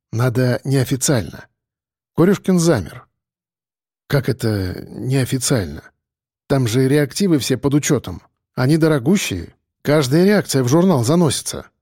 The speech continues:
Чтобы списать Аликвоту, три подачи. К Р У сейчас душит. Все равно надо",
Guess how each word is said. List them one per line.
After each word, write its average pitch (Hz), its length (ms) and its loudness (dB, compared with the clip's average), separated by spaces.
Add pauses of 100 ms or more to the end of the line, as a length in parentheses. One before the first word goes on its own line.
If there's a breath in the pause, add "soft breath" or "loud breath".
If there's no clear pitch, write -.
(140)
Чтобы 143 300 0
списать 143 480 0
Аликвоту, 131 600 0 (180)
три 147 160 0
подачи. 180 600 -2 (480)
К - 80 -2
Р 135 160 4
У 139 120 0
сейчас 147 440 0
душит. 143 520 -4 (400)
Все - 240 -2
равно 120 360 2
надо", 180 400 0